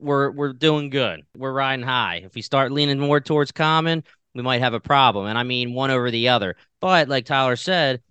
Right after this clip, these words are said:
this was a Common-centric episode, meaning a Sim-centric episode. And, and he, he did very, very well, I thought so. I mean, I have seen on the Reddit, on some of the Facebook groups, people didn't really like his acting. I mean, I,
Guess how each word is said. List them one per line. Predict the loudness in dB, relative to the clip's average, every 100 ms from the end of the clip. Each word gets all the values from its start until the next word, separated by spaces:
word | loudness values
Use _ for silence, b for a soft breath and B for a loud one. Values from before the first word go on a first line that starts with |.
| -10
this | -8 -4
was | -4
a |
Common-centric | -2 2 2 2 2 0 0 2
episode, | 2 2 -4 -4
meaning | -2 -2 -4
a |
Sim-centric | -2 -2 0 0 -2 -2 0
episode. | 0 0 0 2
And, | 2 0
and | 0 -2
he, | 0 0 -2
he | -2
did | 0 2
very, | 4 4 4
very | 2 2
well, | 0 0
I | 0
thought | -2 -6 -4
so. | -2
I | -2
mean, | 0
I | 0 2
have | 2 0
seen | -4 -4 -2 -2 -4 b b b -2
on | 0 2
the |
Reddit, | 4 4 6 4 2 _ _ -8
on | -6
some | -4 -2
of | 0
the | 2
Facebook | 2 2 0
groups, | 0 0
people | -2 -6 -4
didn't | -4 -2
really | 0 2
like | 4 2
his | 0 0
acting. | 2 2 -2 -2 -4 -6 _ _ _
I | -4
mean, | 0 -2 -2
I, | -6 -8